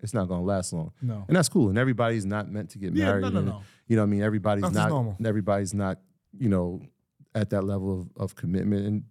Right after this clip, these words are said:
Speaker 1: nor do they have to be or should they force, uh, to be. Um, but it, I mean, if I'm, as long as I'm here,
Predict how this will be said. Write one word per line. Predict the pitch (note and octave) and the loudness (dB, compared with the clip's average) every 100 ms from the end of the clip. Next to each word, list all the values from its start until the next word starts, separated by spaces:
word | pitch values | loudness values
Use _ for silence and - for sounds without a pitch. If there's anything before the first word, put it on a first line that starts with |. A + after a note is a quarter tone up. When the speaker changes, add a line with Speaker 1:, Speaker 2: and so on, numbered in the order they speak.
| _ | _
Speaker 1:
nor | A#2 A#2+ A2+ | 2 2 2
do | - - A#2 | -2 0 2
they | A2 | 4
have | A2 A2 | 2 0
to | |
be | G#2+ | 0
or | G#2+ | 0
should | A2 G2 | -2 -4
they | F#2 | -6
force, | A2+ A#2 - _ _ | -4 -6 -6 _ _
uh, | F#2+ F2+ G#2 | -6 -6 0
to | D3 | 0
be. | G#2+ F2+ - - _ _ _ | 2 0 -4 -18 _ _ _
Um, | G#2 G2 F2+ F2+ - - | 2 2 2 -2 -6 -4
but | A2+ G#2+ - _ _ _ _ | 0 2 0 _ _ _ _
it, | C3 - | -2 2
I | |
mean, | C3+ C3 B2 G#2 _ _ _ _ _ _ _ _ - | 4 4 2 -4 _ _ _ _ _ _ _ _ 0
if | B2 - | 0 0
I'm, | A2 C3+ B2 - | 0 2 2 0
as | A#2 | 0
long | C#3 B2+ | 2 2
as | G2 | 0
I'm | B2 A#2 | 0 0
here, | A2 G2+ | 0 -2